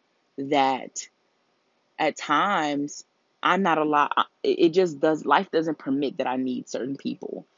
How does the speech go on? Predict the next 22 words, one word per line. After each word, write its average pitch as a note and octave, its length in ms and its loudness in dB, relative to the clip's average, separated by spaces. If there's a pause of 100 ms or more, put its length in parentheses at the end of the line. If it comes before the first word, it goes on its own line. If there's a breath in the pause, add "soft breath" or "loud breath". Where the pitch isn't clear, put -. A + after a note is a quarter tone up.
(220 soft breath)
you D3+ 100 0
know, D3 140 2
'cause E3 180 -4
some, G3 240 0
some F#3 360 -2
people F#3 260 -6
can't C3 320 -4
be D#3+ 200 2
there C#3 260 2
for B2+ 280 -4
me. C3 360 -6
And A#3+ 160 6
that's A#4+ 200 0
not G#4+ 160 0
even C#4+ 240 4
a C3 100 -2
bad C3 580 -2
thing. A#2 400 -10 (300 soft breath)
You F#3+ 140 2
know, E3+ 300 2
I've A3 220 0
learned, D3+ 640 -2